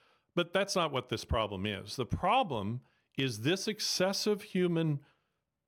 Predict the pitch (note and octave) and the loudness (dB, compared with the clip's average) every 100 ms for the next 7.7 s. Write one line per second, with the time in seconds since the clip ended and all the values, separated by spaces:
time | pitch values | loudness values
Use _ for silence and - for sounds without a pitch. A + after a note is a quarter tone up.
0 | _ _ - - - G3+ A#2+ A#2+ A2+ G#2+ | _ _ -6 -2 2 2 2 2 2 2
1 | B2+ - D3 A#2+ F#2 A2+ C3 A#2+ C3+ A#2+ | 0 2 4 4 4 2 0 0 0 0
2 | B2 A#2+ G#2 D3+ C#3 A#2 A#2+ C#3 E3+ F#3 | 0 0 0 -2 0 0 0 0 0 -4
3 | F3 C#3 B2+ - E3 E3+ - G2+ G2+ - | 0 0 0 0 -2 -2 -2 -4 -2 -4
4 | G#2+ - B2+ - - E3 G2+ E2 - - | -4 -2 -2 -2 -2 0 -2 -6 -14 -20
5 | _ _ D3+ C3+ A3 G#3 - _ _ _ | _ _ -6 -4 -2 -4 -6 _ _ _
6 | _ _ D3 C#3 - D3+ D#3 E3 E3 G3+ | _ _ -2 0 0 0 0 0 2 2
7 | G#3 C3 G#2 - F2+ - | 0 -4 -4 -6 -8 -10